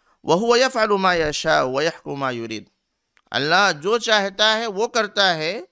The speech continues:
और जो उसका इरादा होता है वो फैसला देता है, इसमें किसी का कोई दखल नहीं। ये अल्लाह रब्बुल आलमीन रब है,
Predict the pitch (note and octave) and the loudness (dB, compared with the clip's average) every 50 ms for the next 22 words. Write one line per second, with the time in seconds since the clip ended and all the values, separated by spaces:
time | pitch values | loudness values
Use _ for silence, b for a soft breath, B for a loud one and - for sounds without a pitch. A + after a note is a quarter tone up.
0 | _ _ _ _ _ _ _ _ - - E3 F3 F#3 E3 C#3+ C3+ C#3 F3+ A3+ C4 | _ _ _ _ _ _ _ _ -2 0 0 0 0 -2 -6 -8 -4 0 2 2
1 | C#4+ C#4 C#4 C4 A#3 - - C4+ A3+ G#3+ G3+ G3 F3+ F#3+ G3 G#3+ G#3 G3+ F#3 F#3 | 2 0 0 -4 -8 -6 -2 0 2 2 2 2 0 0 0 0 0 0 0 -2
2 | F3 F3 - E3+ D3+ C#3+ C3 B2+ B2+ D3+ F#3+ A3 G#3+ F3 D3 D#3+ F#3+ G#3+ G#3 - | -6 -4 -2 -2 -2 -2 -2 -4 -6 -6 -6 -8 -10 -10 -8 -6 -6 -6 -4 -4
3 | F3 D3+ C#3 - - C#3+ D3 D3+ C3+ C3 A#2+ G2 - G#2 F#2+ F2+ - - _ _ | -4 -4 -4 -4 -6 -6 -6 -6 -6 -6 -10 -8 -8 -8 -8 -8 -10 -14 _ _
4 | _ _ _ _ _ _ _ _ _ _ _ _ _ _ _ - - F3 F3+ - | _ _ _ _ _ _ _ _ _ _ _ _ _ _ _ -6 -6 -6 -4 -6
5 | G#3 A3 G3+ - F#3+ F#3 G#3 G3 F#3 G3 F3+ - F3+ E3+ D#3 D#3+ D3 - F3+ F#3 | -8 -8 -6 -6 -8 -6 -6 -6 -6 -6 -8 -6 -6 -6 -4 -4 -4 -2 -2 -2
6 | G3+ A#3+ - - _ _ _ _ _ _ _ _ _ _ _ _ _ _ _ _ | -2 -4 -6 -8 _ _ _ _ _ _ _ _ _ _ _ _ _ _ _ _
7 | _ _ _ _ - - C3 C#3 C#3+ B2+ G#2 - _ _ _ _ _ _ _ _ | _ _ _ _ -12 -8 -6 -4 -4 -4 -6 -10 _ _ _ _ _ _ _ _
8 | _ _ _ _ _ _ _ - C#3+ E3 G#3+ A#3+ A3 F#3+ F#3+ F#3+ F3+ F3 D#3+ D3+ | _ _ _ _ _ _ _ -6 -4 0 2 2 2 2 2 0 0 0 -2 -4
9 | D3 D3 D3 C#3+ C#3 C#3 C3+ C#3 C#3 C3+ D3+ F3 G3+ G3 D3+ C3+ D3 F#3+ A3 A3 | -4 -2 0 0 0 0 0 -2 -4 -6 -6 -8 -8 -8 -6 -2 0 0 0 0
10 | G#3+ G3+ G#3+ A3+ C4 C#4+ G4+ G4+ | -2 -4 -4 -4 -4 -4 -6 -10